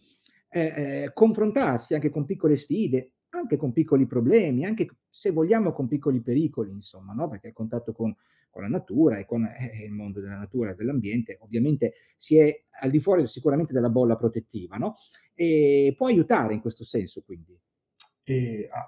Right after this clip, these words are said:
Speaker 2: assolutamente, nel senso che, come dici tu, l'educazione ambientale non deve essere vista come: "Amo la natura, la proteggo e è morta lì", diciamo, banalizzando molto,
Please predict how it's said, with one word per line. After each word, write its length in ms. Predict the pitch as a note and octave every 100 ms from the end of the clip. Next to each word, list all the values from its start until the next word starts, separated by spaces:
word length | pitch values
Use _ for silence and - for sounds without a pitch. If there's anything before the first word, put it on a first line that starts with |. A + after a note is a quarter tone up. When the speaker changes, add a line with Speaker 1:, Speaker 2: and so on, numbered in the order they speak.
| C#3
Speaker 2:
assolutamente, 1120 | C3 C#3 C3 B2+ B2+ A2+ G2+ F#2 F#2+ G2 A2+ -
nel 200 | A#2 B2
senso 440 | B2 C3+ B2+ A#2+
che, 340 | - B2 A2+ G#2+
come 180 | A#2+ A#2+
dici 300 | B2+ C3 B2
tu, 400 | D3+ D#3 - -
l'educazione 520 | G#2 G#2+ A2+ A#2+ C3+
ambientale 440 | A#2+ A2+ A#2 A2+ C3
non 180 | G2+ G#2+
deve 140 | A#2
essere 260 | B2 G2+ F#2+
vista 360 | G#2 - G2
come: 540 | G2 G#2 G2 F#2+ F#2+ F#2
"Amo 240 | G#2 G2+ F#2+
la 100 | F#2+
natura, 600 | F#2 - G#2 G2 F#2 F2+
la 140 | F2+ -
proteggo 720 | E2 - F#2 F2+ F2+ F2 -
e 120 | -
è 220 | - _ F#2
morta 320 | F#2 - -
lì", 320 | F#2+ A#2+ C3+
diciamo, 480 | G#2+ G#2 F2 E2+ F2
banalizzando 640 | F#2+ F#2+ F#2+ G#2+ F#2+ F2+ E2+
molto, 500 | E2+ _ - A#2